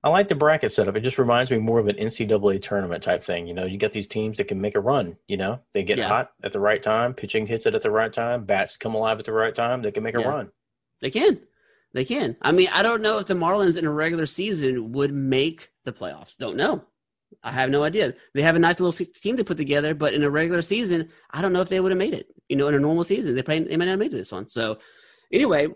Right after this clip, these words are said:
Speaker 2: it's kudos to see what's gonna happen. But obviously, the class of the National League is the Dodgers. I don't, I don't think anybody's gonna touch the Dodgers, but I could be wrong. Things happen. I mean, I didn't see the Heat doing what they're doing, so we'll see what happens.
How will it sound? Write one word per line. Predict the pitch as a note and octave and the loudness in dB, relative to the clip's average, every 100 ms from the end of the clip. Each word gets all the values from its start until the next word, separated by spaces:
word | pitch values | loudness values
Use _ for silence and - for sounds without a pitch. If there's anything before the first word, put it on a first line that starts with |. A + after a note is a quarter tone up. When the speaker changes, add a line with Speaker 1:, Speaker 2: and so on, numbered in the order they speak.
| - | -10
Speaker 2:
it's | E3 | -2
kudos | D4+ F4 | 2 2
to | G3+ | 2
see | - A3 | -2 0
what's | G3 | 2
gonna | F#3 | 2
happen. | G3 F3+ B2+ - | 2 -2 -6 -2
But | E3+ D#3 - - | 0 0 -4 0
obviously, | G#3 A#3+ - F#3+ F#3 E3+ | 2 2 2 4 4 2
the | D#3+ | -2
class | - F#3 G3 G3+ - - | -2 -2 0 -2 -4 -6
of | - D#3 D#3 D3 | 2 4 4 0
the | D3+ | -2
National | D3+ D#3 D3+ | 0 0 -2
League | C#3 C#3+ | -2 0
is | C3 | -2
the | B2+ | -2
Dodgers. | A#2+ G#2+ F2+ G2 - | -4 -4 -6 -14 -10
I | C3+ | -8
don't, | C3 - | -8 -8
I | B2+ | -8
don't | C3 | -6
think | C3 C3 | -8 -8
anybody's | C3+ B2+ B2+ | -6 -6 -6
gonna | G#2 | -6
touch | C#3+ D#3 | -6 -6
the | F#3+ | -4
Dodgers, | F#3+ G3 G3 F#3+ - - - B2+ | -4 -2 -4 -4 -12 -20 -8 -2
but | A#2 A2+ A2 G#2 - - _ - | 0 2 0 -2 -10 -20 _ -14
I | G#2+ | -12
could | - G#2 | -10 -10
be | E2+ | -8
wrong. | A#2 D3 E3+ D#3+ - | -2 -2 -2 -4 -4
Things | A#2 A2+ | -4 -4
happen. | B2+ C#3+ F3+ E3+ F3 _ _ | -4 -2 0 -2 -2 _ _
I | B2 | -6
mean, | A#2+ | -2
I | A2 | 0
didn't | B2+ B2+ | -2 -4
see | B2 | -4
the | A2+ | -6
Heat | F3+ F3+ | -8 -4
doing | C3+ B2 | 0 2
what | A#2+ | 0
they're | B2+ B2 | -2 -2
doing, | A#2 A2+ B2+ | -2 -2 -2
so | C3+ B2+ | -4 -4
we'll | C3 | -4
see | C#3 | -4
what | A2 | -4
happens. | A#2 G#2+ C3 D#3+ | -4 -6 -8 -8